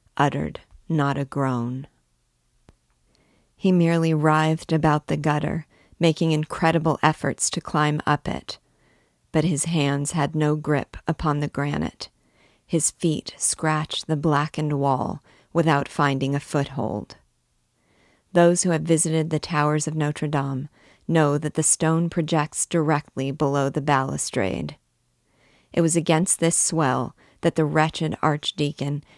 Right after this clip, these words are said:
exhausted himself in frantic struggles. He was working, not upon a perpendicular wall,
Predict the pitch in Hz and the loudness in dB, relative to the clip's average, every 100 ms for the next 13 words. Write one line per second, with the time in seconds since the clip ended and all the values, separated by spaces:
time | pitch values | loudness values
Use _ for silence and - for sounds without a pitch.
0 | _ - 147 143 151 143 147 - 139 135 | _ -4 -2 0 2 2 0 -4 -4 -2
1 | 135 135 120 120 147 - _ _ - 156 | -2 -2 0 -2 -4 -12 _ _ -2 -2
2 | - - 139 143 - 135 - - 151 117 | -2 -2 0 -2 -4 -6 -6 -4 0 -2
3 | - 90 151 151 - - _ _ _ _ | -2 -6 -6 -6 -6 -8 _ _ _ _
4 | _ _ _ _ _ _ _ _ _ - | _ _ _ _ _ _ _ _ _ 2
5 | 185 170 165 151 151 - 127 151 156 _ | 4 4 2 2 2 0 -2 -2 -6 _
6 | _ - 175 175 - 175 160 - 175 - | _ 2 2 2 0 0 0 0 -2 0
7 | 156 160 156 - 156 147 147 147 135 139 | 0 0 0 -2 -2 0 2 2 0 -4